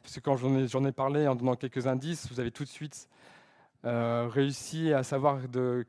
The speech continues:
quel texte il s'agissait, de quelle personne j'allais parler. Donc c'est que quand nous, on a les Écritures sous nos yeux, on se dit, ben, on n'a rien compris.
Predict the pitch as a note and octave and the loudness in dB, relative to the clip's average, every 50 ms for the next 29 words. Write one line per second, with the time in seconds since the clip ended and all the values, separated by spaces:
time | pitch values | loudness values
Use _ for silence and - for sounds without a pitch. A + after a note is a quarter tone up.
0 | _ - E3+ D#3 C#3+ - - D#3+ D#3+ D3+ - - - C3+ B2+ B2+ B2 A2+ - C3 | _ -2 0 0 0 -2 -2 -2 -2 -2 -4 -6 -4 -2 -2 -2 -2 -4 -4 -4
1 | B2+ B2 B2+ A#2+ - E3 D#3 B2 A#2 A2 - D#3+ D#3+ C#3+ - D#3+ D3 - - D#3+ | -4 -4 -6 -6 -4 -6 -6 -4 -6 -8 -4 -6 -6 -4 -4 -6 -6 -4 -4 -2
2 | D3+ C#3+ B2+ B2 _ - - - - - - - - B2+ A#2 B2+ A#2+ B2 B2+ - | -2 -2 -4 -6 _ -20 -20 -20 -20 -20 -20 -10 -6 -4 0 0 0 0 0 -2
3 | C3 B2 C3 D#3 G3 G#3 G3 _ _ _ _ _ _ _ _ _ _ _ _ _ | -2 0 2 2 0 0 -4 _ _ _ _ _ _ _ _ _ _ _ _ _
4 | - - - - - _ _ _ _ _ - - B2 - E3 D#3 - C#3 - D#3+ | -20 -20 -20 -20 -20 _ _ _ _ _ -8 -8 -4 -4 -2 -2 -2 0 2 4
5 | D#3+ D#3 D#3 C#3 C3 C3 C3+ B2+ A#2 C#3 D3 - - D3 - - D3+ C#3 - - | 4 6 6 6 4 4 2 0 -2 -6 -6 -4 -6 -8 -4 -4 -4 -4 -4 -6
6 | - D3 C#3 C#3 C3+ B2 B2+ E3+ G#3 F#3+ D#3+ C3 B2 C#3 D#3 D#3 B2+ B2+ A#2+ A#2 | -4 0 2 2 2 2 2 2 4 4 4 2 0 -6 -6 -2 0 2 2 4
7 | A2+ A2+ A2 G#2+ G#2 G2+ G2 - _ _ _ _ _ _ _ _ _ _ - C3+ | 2 2 2 0 -2 -4 -8 -14 _ _ _ _ _ _ _ _ _ _ -6 -4
8 | C#3+ C3 A#2+ C3 F3 - A#3+ G3+ - - C3 - - | -4 -2 -2 -4 -4 -4 -6 -8 -6 -8 -10 -10 -14